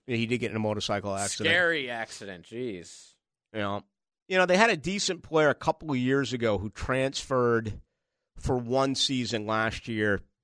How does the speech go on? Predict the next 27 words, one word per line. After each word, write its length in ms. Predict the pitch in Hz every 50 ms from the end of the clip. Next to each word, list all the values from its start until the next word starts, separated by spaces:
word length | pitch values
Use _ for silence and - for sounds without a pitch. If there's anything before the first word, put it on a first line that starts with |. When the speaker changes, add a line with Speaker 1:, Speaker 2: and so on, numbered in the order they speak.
| _
Speaker 1:
to 140 | - - 104
Georgia, 880 | 92 95 - - - 139 131 127 127 135 135 127 107 - 92 73 - 101 - - _ _ _ _ _ _ _ _ _ _ _ _ _ - - _ -
and 140 | 127 117 113
he 160 | 117 117 117
ended 240 | 131 170 220 240 202
up 220 | 175 160 147 - -
getting 320 | - 139 127 120 110 98
drafted, 720 | - - - 117 110 107 110 104 104 - - - 95 90
I 80 | 92 95
wanna 240 | 101 110 117 123
say 240 | 120 - - 123 117
in, 100 | 110 107
like, 200 | 101 95 92 -
the 80 | - 87
fifth 560 | - - - - 135 123 - - _ _ - _ _ _ _ _ _ _ _
or 120 | - 117 107
sixth 400 | - - - 131 104 - - -
round. 240 | 107 107 104 104 101
I 40 |
don't 80 | 107 110
know 60 | 113
why 420 | 101 98 98 101 120 123 127 127 117
I 60 | 107
can't 240 | - - 127 113 104
remember 380 | 107 104 107 107 104 101 101
his 160 | 95 87 -
name. 300 | 104 104 98 95 92 90